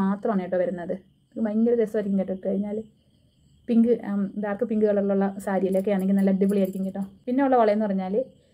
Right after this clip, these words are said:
ഈ ഒരു തടവള ടൈപ്പാണ്. ഇതിനകത്ത്, ആ, റൂബിയുടെ സ്റ്റോണും ചെറിയ ഗ്രീനിൻ്റെ ഒരു ചെറിയ സ്റ്റോണും ഉണ്ട് കണ്ടോ. പൂ പോലെ വരുന്നത് റൂബി സ്റ്റോണാണ്. അപ്പോൾ ഇതൊരു തടവളയുടെ, ആ, ലുക്കാണ് കേട്ടോ ഇതിനുള്ളത്. കുറച്ചുകൂടെ ട്രഡീഷണൽ ആയിട്ട് നമുക്ക്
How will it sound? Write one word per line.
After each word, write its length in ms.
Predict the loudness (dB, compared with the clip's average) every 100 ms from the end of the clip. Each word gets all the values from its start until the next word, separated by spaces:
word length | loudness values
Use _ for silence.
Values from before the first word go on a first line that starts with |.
| _ -10
ഈ 80 | 4 6
ഒരു 120 | 6 2 -2 -20 _ _ _ _ -8
തടവള 320 | -2 2 2 2
ടൈപ്പാണ്. 380 | 0 -2 -10 -10 -8
ഇതിനകത്ത്, 400 | -6 -4 -2 -2 -2 -8 -20 -16 -4
ആ, 40 | -2 2
റൂബിയുടെ 300 | 6 6 6
സ്റ്റോണും 360 | 2 0 2 0 -2 -8 -12 -6
ചെറിയ 380 | -4 0 0 0 -2
ഗ്രീനിൻ്റെ 380 | 0 4 6 6 4
ഒരു 120 | 2 0 -14 _ _ _ -4
ചെറിയ 180 | 0 0
സ്റ്റോണും 280 | 0 0 2
ഉണ്ട് 120 | 0 -2
കണ്ടോ. 180 | 0 -2 -6 _ _ _ _ _ _ _ _ -2
പൂ 80 | 0 4
പോലെ 160 | 4 4
വരുന്നത് 320 | 2 0 -2 0
റൂബി 180 | 0 0 0
സ്റ്റോണാണ്. 380 | 0 0 -2 -6
അപ്പോൾ 120 | -4 -2
ഇതൊരു 140 | -2 0
തടവളയുടെ, 540 | 2 4 2 0 -2 -6 _ _ _ _ _ -4
ആ, 60 | 0 4
ലുക്കാണ് 360 | 4 4 2 2
കേട്ടോ 120 | 2
ഇതിനുള്ളത്. 400 | 2 2 -2 -4 -8 -16 _ _ _ _ _ _ _ -4
കുറച്ചുകൂടെ 220 | 2 4
ട്രഡീഷണൽ 380 | 4 2 2 2
ആയിട്ട് 140 | 2 2
നമുക്ക് 260 | 0 0